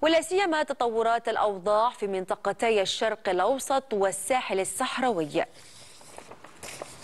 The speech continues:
أشرف أمس وزير الصحة عبد الحق سيحي على افتتاح أشغال المؤتمر الدولي حول أمراض الرئة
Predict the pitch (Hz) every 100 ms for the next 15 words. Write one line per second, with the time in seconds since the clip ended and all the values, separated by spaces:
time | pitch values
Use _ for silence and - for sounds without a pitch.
0 | - - - - - - - - 302 -
1 | 349 - 311 330 359 381 294 269 240 285
2 | 277 262 254 - 254 277 226 233 233 254
3 | 240 - - 262 262 262 247 220 233 226
4 | 240 233 226 233 214 - 220 226 226 214
5 | - - 226 220 214 180 214 208 233 294
6 | - 240 214 214 214 214 247 233 233 214
7 | 220 311 226 240